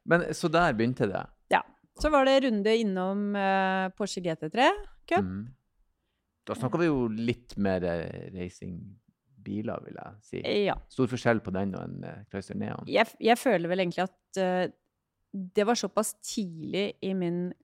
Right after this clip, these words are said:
Speaker 2: karriere at jeg, sånn budsjettmessig, så ble det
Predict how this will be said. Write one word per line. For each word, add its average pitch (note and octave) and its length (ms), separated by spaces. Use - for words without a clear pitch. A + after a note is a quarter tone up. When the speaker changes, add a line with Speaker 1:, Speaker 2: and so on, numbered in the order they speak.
Speaker 2:
karriere F#3+ 920
at G3+ 220
jeg, F3+ 640
sånn F3 200
budsjettmessig, F#3+ 1160
så G#3+ 240
ble E3+ 360
det E3 320